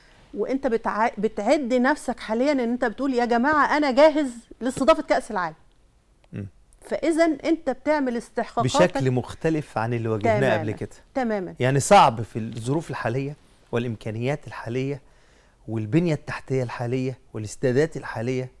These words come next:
Speaker 2: والقيادة السياسية الحالية إن احنا نسمع كلمة صفر المونديال دي تاني.
Speaker 1: لا طبعًا، خلاص.
Speaker 2: صح يا فندم؟
Speaker 1: لا
Speaker 2: متهيألي
Speaker 1: طبعًا.
Speaker 2: صعب جدًا.
Speaker 1: صعب
Speaker 2: يعني
Speaker 1: جدًا
Speaker 2: بعد
Speaker 1: إن
Speaker 2: كل
Speaker 1: أنت
Speaker 2: ما يتم على أرض الواقع صعب إنك تسمعيها تاني.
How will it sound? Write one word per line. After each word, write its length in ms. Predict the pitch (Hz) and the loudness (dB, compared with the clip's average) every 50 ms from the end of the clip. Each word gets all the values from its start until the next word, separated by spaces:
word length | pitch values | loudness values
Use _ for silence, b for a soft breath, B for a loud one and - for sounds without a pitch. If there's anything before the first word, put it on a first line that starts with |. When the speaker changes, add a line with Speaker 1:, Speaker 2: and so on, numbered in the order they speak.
| _ - | _ 0
Speaker 2:
والقيادة 400 | 127 131 127 - - 160 175 180 | 0 0 2 2 4 4 4 4
السياسية 320 | 151 - 170 151 - 190 | 2 0 -2 -2 -2 -4
الحالية 220 | 160 143 165 175 175 | -2 -2 0 0 0
إن 100 | 170 165 | -2 -2
احنا 180 | 156 156 170 | -4 -4 -4
نسمع 200 | 160 - 151 127 | -4 -4 -4 -6
كلمة 240 | 117 - 147 135 127 | -4 -4 -6 -6 -6
صفر 280 | - - 139 - - 120 | -6 -6 -8 -8 -8 -8
المونديال 400 | 107 107 107 107 104 107 107 98 | -8 -8 -8 -8 -6 -8 -8 -10
دي 80 | - | -12
تاني. 160 | - - - _ _ _ - _ _ - - | -18 -20 -20 _ _ _ -20 _ _ -10 -4
Speaker 1:
لا 200 | 220 254 269 - - - | 0 0 0 0 0 -4
طبعًا، 260 | - 170 156 151 - - - | -8 -8 -8 -8 -14 -18 -8
خلاص. 340 | - - 208 214 202 170 156 | -4 -2 0 0 0 0 0
Speaker 2:
صح 120 | - 107 | -2 -2
يا 60 | - - | -2 -4
فندم؟ 240 | - 139 147 165 170 - - - | -4 -4 -6 -6 -8 -12 -10 -2
Speaker 1:
لا 80 | - 262 | 2 6
Speaker 2:
متهيألي 160 | 165 175 190 | 6 6 6
Speaker 1:
طبعًا. 120 | - 226 214 | 6 6 4
Speaker 2:
صعب 180 | 214 - 156 | 4 4 4
جدًا. 440 | 135 143 131 175 127 110 120 104 92 95 - | 4 4 4 2 2 2 -2 -6 -6 -8 -14
Speaker 1:
صعب 320 | - - - 269 240 190 | -4 0 2 2 4 4
Speaker 2:
يعني 140 | 117 104 110 | 4 2 2
Speaker 1:
جدًا 100 | 117 110 | 2 2
Speaker 2:
بعد 160 | - - 214 | 2 2 2
Speaker 1:
إن 180 | 214 226 262 277 | 2 2 6 8
Speaker 2:
كل 120 | 202 202 | 8 8
Speaker 1:
أنت 160 | - 180 160 | 8 6 2
Speaker 2:
ما 200 | 151 147 143 139 | 2 4 4 2
يتم 300 | 131 - - 180 165 151 | 2 2 0 -2 0 2
على 140 | 135 135 131 | 2 2 4
أرض 200 | 131 170 165 147 | 2 2 2 2
الواقع 340 | 143 147 165 180 - - 139 | 2 4 4 4 4 2 2
صعب 220 | - - 208 196 | 4 6 6 6
إنك 120 | 185 160 131 | 4 2 -2
تسمعيها 320 | - - 147 139 139 123 | -4 -4 -2 -2 0 -2
تاني. 200 | 117 - 104 92 | -2 -6 -8 -10